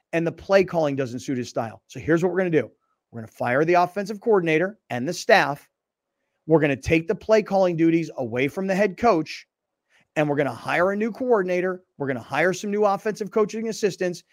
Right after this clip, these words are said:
and we're gonna have the new offensive coordinator call the plays, because that coordinator is gonna run an offense and call plays suited to this kid. And hopefully, hopefully he'll stay healthy. By the way, I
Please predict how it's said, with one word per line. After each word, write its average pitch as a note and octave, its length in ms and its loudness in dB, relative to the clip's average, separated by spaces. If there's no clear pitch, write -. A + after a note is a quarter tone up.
and D#3+ 120 2
we're D#3 80 0
gonna D#3 140 0
have C#3+ 180 -2
the D3+ 80 0
new D#3+ 300 0
offensive F#3 480 -2
coordinator E3 580 0
call E3+ 400 2
the G3+ 100 0
plays, D#3 560 2
because C#3+ 320 -2
that D#3 320 2
coordinator F3+ 600 -2
is C#3+ 100 -4
gonna C#3 160 -2
run C3+ 320 0
an C4+ 100 0
offense G3 560 0
and C3+ 220 -4
call G3 380 4
plays D3 560 2
suited G3 540 -2
to E3 120 -4
this D#3+ 240 -2
kid. C#3 360 -2
And A#2+ 100 -12
hopefully, E3+ 680 4
hopefully G3+ 460 4
he'll E3+ 120 2
stay E3+ 260 0
healthy. B2 360 -6
By F3 160 2
the F#3 80 0
way, F#3 300 2
I D#3 520 0